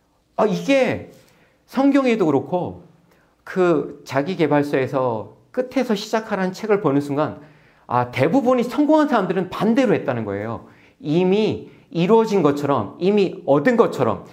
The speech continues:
이미 자기가 갖고 있는 것처럼 없는 거를 드러내는 게 아니라 내가 부유하고 풍요로운 사람이고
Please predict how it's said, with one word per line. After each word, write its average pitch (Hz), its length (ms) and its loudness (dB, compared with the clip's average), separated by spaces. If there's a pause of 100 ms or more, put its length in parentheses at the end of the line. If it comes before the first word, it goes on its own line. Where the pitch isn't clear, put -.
(440)
이미 214 280 2
자기가 175 460 0
갖고 - 320 -2
있는 196 220 2
것처럼 117 380 -4 (600)
없는 277 460 2
거를 196 320 4
드러내는 165 480 0
게 135 80 0
아니라 127 280 0
내가 139 360 0
부유하고 175 540 0
풍요로운 294 420 2
사람이고 170 580 -2